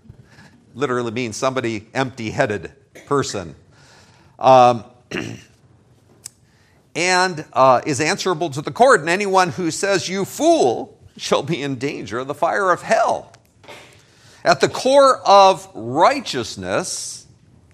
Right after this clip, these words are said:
are relationships. And first, the rel-, our relationship to Jesus and to our Heavenly Father, and then our relationship to our brothers and sisters in Christ, and then to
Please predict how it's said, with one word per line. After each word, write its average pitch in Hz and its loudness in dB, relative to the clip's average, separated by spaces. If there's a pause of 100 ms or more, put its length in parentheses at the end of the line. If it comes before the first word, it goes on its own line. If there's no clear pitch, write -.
(100)
are 160 6
relationships. 180 -4 (880)
And 90 -16
first, - -2 (1120)
the 98 -12
rel-, 107 -4
our 117 0
relationship 117 -2
to 101 -12
Jesus 208 -8
and - -20
to 110 -6
our 101 2
Heavenly 110 -4
Father, 202 0
and 123 -6
then 131 -4 (500)
our 110 0
relationship 107 -4
to 113 -6
our 101 2
brothers 101 -4
and 101 -12
sisters 98 -10
in 90 -12
Christ, 240 0
and 170 -8
then 165 -6
to - -4